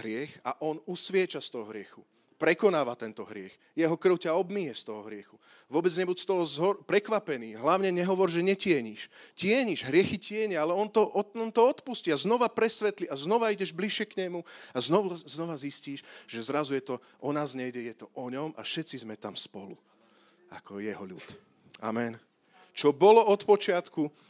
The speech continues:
čo sme počuli, čo sme na vlastné oči videli – na čo sme hľadeli a čoho sa naše ruky dotýkali, to vám zvestujeme slovo života. A ten život sa zjavil.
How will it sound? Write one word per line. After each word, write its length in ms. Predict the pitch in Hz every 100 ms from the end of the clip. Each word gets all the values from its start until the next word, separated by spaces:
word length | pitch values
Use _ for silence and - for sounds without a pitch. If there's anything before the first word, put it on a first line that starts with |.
| - -
čo 80 |
sme 240 | 156 165 160
počuli, 640 | 196 208 - 214 220 214 _ -
čo 80 | 175
sme 240 | 175 165
na 160 | 160 147
vlastné 560 | 175 214 - 214 208
oči 320 | 180 180 185
videli – 480 | 151 147 123 95 - _ _ - -
na 160 | 131
čo 160 | 165 202
sme 240 | 170 190
hľadeli 640 | 170 175 180 165 117 110 - -
a 80 | -
čoho 240 | - 180 185
sa 160 | 190
naše 320 | 180 190 208
ruky 240 | 196 196 190
dotýkali, 640 | 226 190 175 147 120 113 - - -
to 80 | 175
vám 240 | 214 208 147
zvestujeme 720 | 160 175 - 165 139 127 127 _ -
slovo 320 | - 151 151 139
života. 400 | 131 107 101 - - _ _ _ - -
A 80 | 139
ten 160 | 185
život 480 | 165 180 240 170 165
sa 160 | - 139
zjavil. 480 | 151 156 135 92